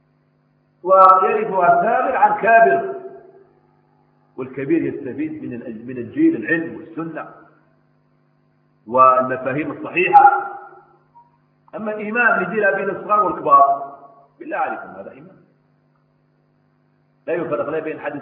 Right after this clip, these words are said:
صحيح ولا حديث ضعيف. وعنده كتاب الحجاب، آه، أفضل الله بالتحريف إلى الصين. ما يصلح.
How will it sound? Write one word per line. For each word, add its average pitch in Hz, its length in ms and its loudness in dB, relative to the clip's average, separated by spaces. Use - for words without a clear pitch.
صحيح 151 160 -6
ولا 160 120 -8
حديث - 200 -10
ضعيف. - 240 -6
وعنده 147 420 -8
كتاب 151 300 -6
الحجاب، 165 680 -4
آه، 156 220 -6
أفضل 165 180 -6
الله 160 180 -2
بالتحريف 160 440 -8
إلى 143 120 -12
الصين. 101 260 -16
ما - 100 -14
يصلح. - 260 -16